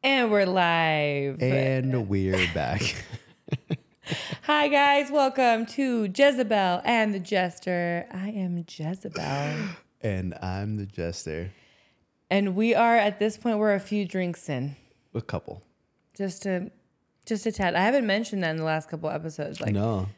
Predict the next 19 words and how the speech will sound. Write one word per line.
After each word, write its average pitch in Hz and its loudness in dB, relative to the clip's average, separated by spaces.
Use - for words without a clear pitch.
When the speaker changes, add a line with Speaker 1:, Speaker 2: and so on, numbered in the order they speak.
Speaker 1:
because 185 0
I'm 185 0
like, 175 -2
"That's 190 -2
not 226 -4
the 208 -6
main 175 -2
focus," 170 -4
but, 165 0
like, 160 -2
we're 220 -8
a 262 -8
little, - -6
it's - -10
a - -2
little 247 0
more 170 -2
than 147 -8
norm-, - -10